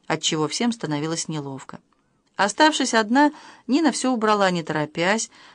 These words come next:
привычным образом разговаривая про себя с Серёжей. Но он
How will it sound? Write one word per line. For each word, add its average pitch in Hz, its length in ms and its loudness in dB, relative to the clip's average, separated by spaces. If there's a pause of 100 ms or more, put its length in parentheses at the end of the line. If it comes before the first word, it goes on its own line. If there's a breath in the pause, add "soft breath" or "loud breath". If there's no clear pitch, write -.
(100)
привычным 220 520 0
образом 208 440 -2
разговаривая 180 720 -2
про 165 140 -10
себя 160 320 -4
с - 40 -6
Серёжей. 151 640 -8 (600)
Но 190 280 2
он 254 220 4